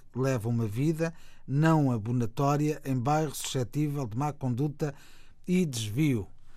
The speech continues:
Eh, estamos a falar da Amadora, eh, que, eh, foi o local citado.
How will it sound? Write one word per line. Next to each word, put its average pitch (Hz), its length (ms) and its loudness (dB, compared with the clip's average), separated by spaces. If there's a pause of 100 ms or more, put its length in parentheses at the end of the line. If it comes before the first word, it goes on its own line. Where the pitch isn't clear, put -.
(220)
Eh, 104 380 -6
estamos 131 260 -6
a - 20 -2
falar 170 200 4
da 185 100 4
Amadora, 139 640 2
eh, 120 320 -4
que, 139 380 -4 (200)
eh, 131 360 -4
foi 143 320 0
o 127 140 -4
local 120 280 -4
citado. 113 380 -4